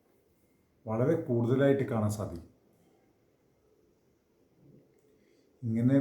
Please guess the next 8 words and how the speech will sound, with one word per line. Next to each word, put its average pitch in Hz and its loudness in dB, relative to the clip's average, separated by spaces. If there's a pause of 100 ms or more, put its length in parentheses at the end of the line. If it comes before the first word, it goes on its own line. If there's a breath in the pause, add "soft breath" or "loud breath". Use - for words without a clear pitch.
വാല്യുവേഷൻ 117 0 (100)
കൂടിയിരിക്കുന്നത് 123 2
കൊണ്ട് 123 2
തന്നെ 113 2 (1000)
ഇത് 113 0 (120)
വളരെയധികം 131 2 (140)
ഇൻവെസ്റ്റർ 120 0
ശ്രദ്ധ 110 -6